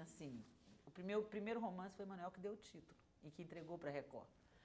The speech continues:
Então, a partir daí, não tem mais jeito, assim, tudo que eu escrevo, eu acho que respira um pouco de Manuel de Barros, então é continuar fazendo isso, de um jeito bem natural, que eu acho que sempre foi. Não é porque eu tenho que dar aula dele, não, é porque ele faz parte do sopro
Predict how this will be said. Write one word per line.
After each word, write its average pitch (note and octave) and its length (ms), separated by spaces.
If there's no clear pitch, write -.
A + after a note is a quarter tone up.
Então, F#3 340
a G3+ 60
partir G#3 340
daí, A3+ 400
não A3+ 120
tem C#4+ 140
mais D4+ 180
jeito, G3+ 300
assim, E3 200
tudo - 180
que - 80
eu A#3 60
escrevo, G#3 380
eu G#3+ 40
acho G#3+ 120
que A3+ 100
respira A3+ 360
um G#3+ 80
pouco F#3+ 340
de F3+ 80
Manuel F#3 260
de F3 80
Barros, E3+ 440
então G#3+ 240
é A#3 100
continuar C#4 420
fazendo F3 360
isso, E3 300
de G3 80
um G3 40
jeito G#3+ 240
bem A3+ 140
natural, G3+ 520
que F#3 100
eu F3 60
acho F3 220
que - 60
sempre F#3 260
foi. E3+ 180
Não F3 100
é F#3+ 60
porque F#3 200
eu F#3 40
tenho F#3 160
que F3 60
dar D#3+ 120
aula D3+ 240
dele, D3 220
não, D#3 240
é D#3 100
porque F3+ 240
ele F#3 400
faz E3+ 160
parte D3+ 360
do D3 100
sopro E3 420